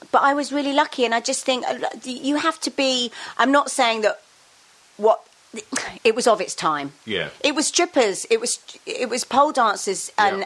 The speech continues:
Speaker 1: and cocaine and all-night sex parties,
Speaker 2: Yeah.
Speaker 1: and, and the, it was consensual.
Speaker 2: Yeah.
Speaker 1: I think that's what I'm trying to say. And times have changed. You couldn't get away with what they wrote,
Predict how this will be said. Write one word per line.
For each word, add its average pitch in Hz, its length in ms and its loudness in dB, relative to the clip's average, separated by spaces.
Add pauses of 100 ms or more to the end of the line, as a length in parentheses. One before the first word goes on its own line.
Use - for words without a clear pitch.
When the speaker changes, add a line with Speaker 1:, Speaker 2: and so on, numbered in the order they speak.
Speaker 1:
and 190 240 -2
cocaine 202 680 0
and 180 380 0 (340)
all-night 214 380 4
sex - 260 -2
parties, 151 680 -2
Speaker 2:
Yeah. 202 160 2
Speaker 1:
and, 202 200 -6 (220)
and 185 320 0
the, 202 160 0 (380)
it 202 100 4
was 185 100 -6
consensual. 156 680 -6 (180)
Speaker 2:
Yeah. 87 240 -4 (160)
Speaker 1:
I - 120 -2
think - 340 -8
that's 185 260 -2
what 151 100 -2
I'm 175 80 -6
trying 147 200 -6
to - 100 -12
say. - 300 -8 (480)
And 254 160 2
times 285 300 4
have 247 80 -10
changed. 254 360 2
You 240 160 -6
couldn't 269 300 2
get - 180 2
away 160 460 2 (180)
with 196 160 2
what 202 240 2
they 190 140 2
wrote, 180 280 0